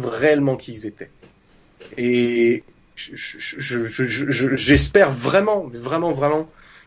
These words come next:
que ce Everwild, euh, sortira probablement en deux mille vingt-deux.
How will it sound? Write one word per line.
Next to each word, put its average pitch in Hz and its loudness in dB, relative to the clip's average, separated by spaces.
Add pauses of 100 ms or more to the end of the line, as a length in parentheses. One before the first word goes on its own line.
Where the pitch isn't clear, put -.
que 135 0
ce - 0
Everwild, 139 2
euh, 117 -2 (380)
sortira - -6
probablement 135 2
en - -2
deux 127 0
mille 120 -2
vingt-deux. 120 0